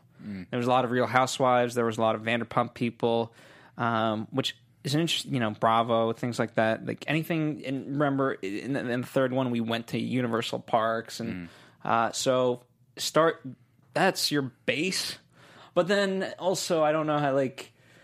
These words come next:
Speaker 2: then you have all the, the Shark Tank people, basically.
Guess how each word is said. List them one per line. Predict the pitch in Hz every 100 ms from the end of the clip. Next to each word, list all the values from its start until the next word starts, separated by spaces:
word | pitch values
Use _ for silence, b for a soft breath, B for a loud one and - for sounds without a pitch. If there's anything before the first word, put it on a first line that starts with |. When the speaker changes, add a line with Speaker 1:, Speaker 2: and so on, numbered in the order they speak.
| b b b -
Speaker 2:
then | 131 156
you | 156
have | 156 156 139 -
all | - 127 139 147
the, | 135 135 -
the | 131
Shark | 131 160 165 -
Tank | - -
people, | - - - - - -
basically. | 113 110 - - -